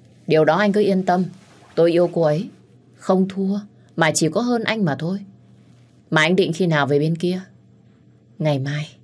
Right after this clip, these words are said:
Giữa anh em ấy, tôi cũng chả muốn đến mức này. Mẹ cũng chả vui.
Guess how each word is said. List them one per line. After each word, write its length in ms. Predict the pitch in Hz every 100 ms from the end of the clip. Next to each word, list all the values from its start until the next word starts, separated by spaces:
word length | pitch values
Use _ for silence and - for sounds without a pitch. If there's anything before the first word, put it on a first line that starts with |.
| _ _ - _ _ - _ -
Giữa 160 | 185
anh 220 | 165 170
em 260 | 160 156 151
ấy, 120 | 180 - _ _ _ _ -
tôi 160 | 170
cũng 120 | 151 -
chả 200 | 156 131
muốn 280 | 135 151
đến 160 | 185 170
mức 160 | 247 170
này. 300 | 127 - - _ - _ - _ -
Mẹ 220 | 147 139
cũng 120 | 170
chả 200 | 190 147
vui. 280 | 127 151 160